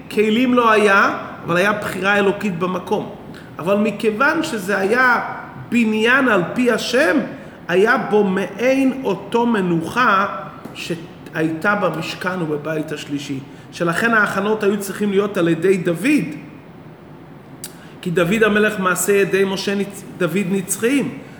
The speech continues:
סוף כל סוף זה נפל ביד האויב-, האויבים, כי הבניין בפועל נבנה על ידי שלמה, ורק ההכנה הייתה על ידי דוד. כשמעיינים בעומק יותר בעצם, הצד השווה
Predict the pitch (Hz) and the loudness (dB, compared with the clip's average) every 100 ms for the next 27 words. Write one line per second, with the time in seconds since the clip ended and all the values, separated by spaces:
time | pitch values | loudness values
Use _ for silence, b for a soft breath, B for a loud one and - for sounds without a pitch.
0 | B - 226 - 220 202 233 202 208 190 | B -2 -2 0 -4 0 0 0 0 -2
1 | 175 202 202 180 180 185 190 180 170 165 | 0 0 0 2 2 2 2 0 0 -2
2 | 156 160 165 156 143 175 202 262 269 B | -4 -2 0 -2 -2 -2 0 0 -4 B
3 | B B 185 165 170 170 190 214 185 - | B B -4 -2 -2 0 0 0 -2 -4
4 | 208 196 190 170 160 185 185 170 165 190 | -2 0 0 -2 -2 0 2 2 2 0
5 | 180 - 180 202 262 196 190 - B B | -2 -2 -2 2 2 2 -2 -8 B B
6 | 151 180 220 - 160 165 - 170 180 185 | -2 0 0 0 -2 -2 -4 -2 0 0
7 | 156 151 165 156 143 135 139 135 131 - | 0 -4 -4 -2 -2 -4 -6 -6 -10 -12
8 | - - - - - - - - - B | -14 -16 -18 -20 -20 -20 -20 -20 -20 B
9 | B B B - - - 165 156 165 262 | B B B -16 -8 -4 0 0 2 2
10 | 202 202 240 285 196 - 175 175 160 151 | 2 2 2 2 0 0 -2 0 -4 -2
11 | 160 208 240 - 175 165 190 202 - - | -2 0 -2 -2 -2 0 -4 -8 -14 -20
12 | - - - - - - - 233 247 - | -20 -20 -20 -18 -16 -4 0 2 0 -2
13 | 208 151 165 | -4 -4 -4